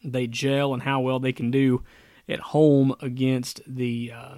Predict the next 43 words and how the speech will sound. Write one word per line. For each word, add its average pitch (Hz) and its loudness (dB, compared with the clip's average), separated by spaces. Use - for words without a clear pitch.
Vanderbilt 127 -2
Commodores. 123 -4
We'll 147 -4
now 214 2
talk 233 4
a 156 -4
little 196 0
bit 175 0
more 156 4
about 131 0
what 131 -6
Coach, 139 -2
uh, 127 -6
Derek 135 2
Mason 135 -2
has 127 -2
said 143 -2
about, 135 -4
um, 117 -4
about 139 0
the 143 2
upcoming 135 0
game. 135 2
And 120 0
the 117 -6
cool 233 2
thing 175 0
about 131 0
Derek 131 0
Mason 135 0
is, 120 -4
uh, 127 -4
of 120 -8
course, 139 -2
he 143 2
was 127 -2
at - -12
Stanford 143 0
before 131 -2
he 120 -2
came 165 -2
to 127 0
Vanderbilt. 120 -2